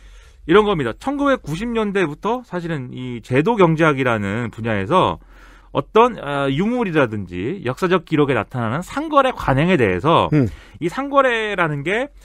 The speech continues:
Speaker 1: 어떤 뭐, 가-, 이 경제 주체들이 각각의 어떤 이기적인, 이기적인 어떤 뭐랄까요, 동기, 합리적인 이기주의자의 입장에서
Speaker 2: 음.
Speaker 1: 각각의 계약에 응한 어떤 결과이다라는 거를 옛날 기록을 통해서 이제 증명하고 싶어하는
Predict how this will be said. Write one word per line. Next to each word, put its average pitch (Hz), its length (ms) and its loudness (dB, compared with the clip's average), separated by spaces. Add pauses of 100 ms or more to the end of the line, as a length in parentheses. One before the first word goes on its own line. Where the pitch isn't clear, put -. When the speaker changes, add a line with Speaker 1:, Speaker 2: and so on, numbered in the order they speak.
(260)
Speaker 1:
어떤 151 340 2
뭐, 139 260 0
가-, 160 200 -2
이 160 120 0
경제 185 260 2
주체들이 170 460 0
각각의 180 400 0
어떤 139 240 0
이기적인, 156 640 0 (140)
이기적인 196 580 0
어떤 131 560 -2
뭐랄까요, 120 400 -2
동기, 117 440 -2 (340)
합리적인 254 560 0
이기주의자의 151 760 -2
입장에서 123 800 -6
Speaker 2:
음. 127 320 0
Speaker 1:
각각의 156 460 0
계약에 147 320 0
응한 156 420 0
어떤 139 240 -6
결과이다라는 147 800 -2
거를 104 400 -2 (160)
옛날 254 380 4
기록을 220 320 0
통해서 160 320 -2
이제 127 180 -2
증명하고 156 580 0
싶어하는 101 800 -8